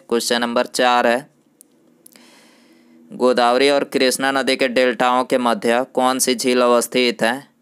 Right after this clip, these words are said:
तो देखिए, इसका करेक्ट आंसर ऑप्शन सी हो जाएगा, कोलेरू झील अवस्थित है, ठीक है। गोदावरी और कृष्णा नदी के डेल्टाओं के मध्य कौन सी झील अवस्थित है? तो ये कोलेरू झील अवस्थित है, ठीक है। इसके अलावा कोलेरू झील ये एक मीठे पानी की झील है और ये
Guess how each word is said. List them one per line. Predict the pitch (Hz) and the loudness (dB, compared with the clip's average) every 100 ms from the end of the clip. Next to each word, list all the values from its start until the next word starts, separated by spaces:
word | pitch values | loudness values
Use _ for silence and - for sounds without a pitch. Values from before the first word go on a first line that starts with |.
| _ _ _ _ _ _ - | _ _ _ _ _ _ -2
तो | 120 120 | 2 4
देखिए, | 113 123 135 131 | 2 0 0 -2
इसका | 131 | -2
करेक्ट | - 123 120 127 | 0 0 0 -2
आंसर | 120 117 113 123 | -2 -2 -2 0
ऑप्शन | 120 - 120 | -2 -2 -6
सी | - 120 | -4 0
हो | 120 | 0
जाएगा, | 120 117 117 117 131 | 2 2 2 0 -4
कोलेरू | - 127 127 127 131 131 | -2 0 2 2 2 0
झील | 127 120 | 0 2
अवस्थित | 113 107 - 104 104 | 2 0 -2 -4 -4
है, | |
ठीक | 101 123 120 | -4 -4 -2
है। | 131 127 | -2 0
गोदावरी | 120 117 120 127 131 | -2 0 0 2 0
और | 127 | 0
कृष्णा | - 123 120 131 | -2 -4 -2 -4
नदी | 127 123 123 | -4 -2 -2
के | 123 | 0
डेल्टाओं | 120 120 120 120 | 0 0 0 -2
के | 127 | -2
मध्य | 120 117 123 | -2 -2 -2
कौन | 123 120 | -2 -2
सी | 120 120 | -2 -2
झील | 120 117 | 0 2
अवस्थित | 117 113 120 117 123 | 2 0 -2 -2 -2
है? | 147 - - - - - _ - | -6 -10 -20 -20 -20 -20 _ -2
तो | |
ये | 120 120 | 0 0
कोलेरू | 117 123 123 123 127 | 0 0 2 2 0
झील | 123 127 | 0 0
अवस्थित | 120 117 - 117 110 | 2 2 0 -2 -2
है, | 101 95 | -6 -8
ठीक | 123 113 | -6 -2
है। | 120 | -2
इसके | - 120 | 0 -2
अलावा | 117 117 120 127 | 2 2 0 -2
कोलेरू | - 123 123 123 127 | -2 0 2 2 0
झील | 117 117 123 | 0 -2 -2
ये | 135 113 120 | -4 -2 0
एक | 120 | -2
मीठे | 120 120 135 135 | -4 -4 -2 -2
पानी | 127 123 123 | 0 -2 -2
की | 123 | -4
झील | 107 120 117 | -2 0 0
है | 123 | -2
और | 147 - 117 | -4 -4 -2
ये | 120 143 | 0 -2